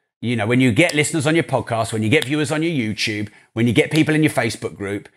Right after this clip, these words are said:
you can start to have the ads and the revenue model from that. And that can build up to significant amounts of income. In fact, I've asked, um, my brand manager to go back to, um, Blinkist and say, "Hey, do you wanna maybe sponsor our Facebook page?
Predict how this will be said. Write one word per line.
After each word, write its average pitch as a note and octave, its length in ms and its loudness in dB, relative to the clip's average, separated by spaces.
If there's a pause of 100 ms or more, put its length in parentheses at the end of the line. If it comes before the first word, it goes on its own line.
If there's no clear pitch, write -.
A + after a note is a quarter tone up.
(160)
you A2+ 140 4
can A#2+ 160 2
start C#3 560 4
to A#2 160 -4
have A2 180 0
the C#3 180 -2
ads G#2 440 -2
and A2 120 -4
the A2 80 -4
revenue A#2 400 2
model G#2+ 260 -2
from G#2+ 180 -6
that. G2 280 -2 (300)
And A#2 140 4
that D#3 140 0
can A2 440 -4
build B2 240 2
up - 140 -2
to G#2+ 80 -6
significant A2+ 580 0
amounts G#2 300 -2
of - 80 -4
income. G2+ 420 -4 (380)
In B2 80 4
fact, D3+ 200 4
I've C#3+ 200 6
asked, C#3 360 4
um, B2+ 180 4
my B2 100 4
brand C#3+ 280 4
manager G#2 340 -4
to A#2 120 -2
go B2+ 240 4
back A#2+ 360 0
to, A2 440 -2 (440)
um, A2 340 4
Blinkist A#2 460 2
and A#2 100 -6
say, A2 140 -4
"Hey, B2 160 2
do A2 120 -2
you A2+ 40 -2
wanna A#2 160 0
maybe A2+ 180 0
sponsor A#2 380 -2
our A2+ 80 -2
Facebook C3 340 -4
page? A2 340 -8